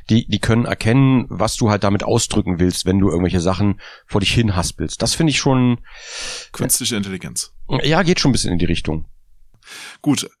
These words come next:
Speaker 2: aber wie gesagt, ist
Speaker 1: Mhm.
Speaker 2: eigentlich nochmal ein geiles eigenes Thema. Was auf den Punkt, auf den ich jetzt kommen wollte, ist, dass auch bei Zuhörern es ja schon so ist, dass die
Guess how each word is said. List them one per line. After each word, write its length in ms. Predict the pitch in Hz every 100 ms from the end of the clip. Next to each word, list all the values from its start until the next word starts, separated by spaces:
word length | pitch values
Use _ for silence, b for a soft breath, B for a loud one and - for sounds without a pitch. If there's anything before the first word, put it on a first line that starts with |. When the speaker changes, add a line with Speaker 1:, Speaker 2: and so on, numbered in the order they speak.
| B B B B
Speaker 2:
aber 320 | - 135 143
wie 240 | 165 131 147
gesagt, 500 | 143 120 180 - - _ -
ist 320 | 151 - -
Speaker 1:
Mhm. 60 |
Speaker 2:
eigentlich 260 | 120 160 -
nochmal 220 | 135 123
ein 60 | 117
geiles 380 | 107 120 139 -
eigenes 400 | 98 127 175 -
Thema. 400 | 165 170 180 156
Was 240 | 120 117 - _ _ -
auf 260 | 113 -
den 220 | - 113
Punkt, 220 | 107 143 139
auf 120 | 117
den 140 | -
ich 120 | 95
jetzt 180 | - 180
kommen 240 | - 151 147
wollte, 260 | 143 139
ist, 280 | - 151 - B B B B B
dass 400 | - 110 - - -
auch 200 | 117 -
bei 500 | - 113 104 101 107
Zuhörern 960 | - - 202 233 156 120 110 104 101 - _
es 160 | - 107
ja 160 | 113 107
schon 240 | - 104
so 200 | 107 110
ist, 180 | 135 -
dass 140 | 117
die 300 | - 120 120